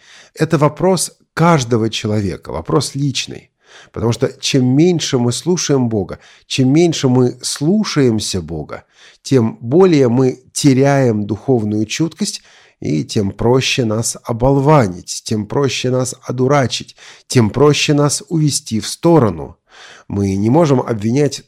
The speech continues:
только лидеров, только пророков. Эта проблема касается и каждого человека также. Читаем восьмой стих. «Ефрем — страж подле Бога моего».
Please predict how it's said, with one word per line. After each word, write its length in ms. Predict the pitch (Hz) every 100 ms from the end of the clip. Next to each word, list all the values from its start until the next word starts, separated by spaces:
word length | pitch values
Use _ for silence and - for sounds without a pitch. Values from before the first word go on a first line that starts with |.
| -
только 380 | 143 131 127
лидеров, 640 | 123 143 113 98 - - -
только 320 | 139 127 127
пророков. 640 | 110 123 127 123 98 - _ _ _
Эта 180 | 104 98
проблема 420 | 95 98 120 131
касается 580 | 123 117 - 117 107 -
и 200 | 104 -
каждого 440 | - 107 101 98 98
человека 440 | - 92 90 101
также. 420 | - 104 82 - _ _ _ _ _ - -
Читаем 320 | - - 123 110
восьмой 340 | 120 127 113
стих. 420 | - 104 87 - _ _ _ _ -
«Ефрем — 800 | 107 120 - 113 104 110 131 -
страж 580 | - - 123 127 135 -
подле 360 | - 131 123 120
Бога 360 | 139 165 117
моего». 520 | 87 80 67 - -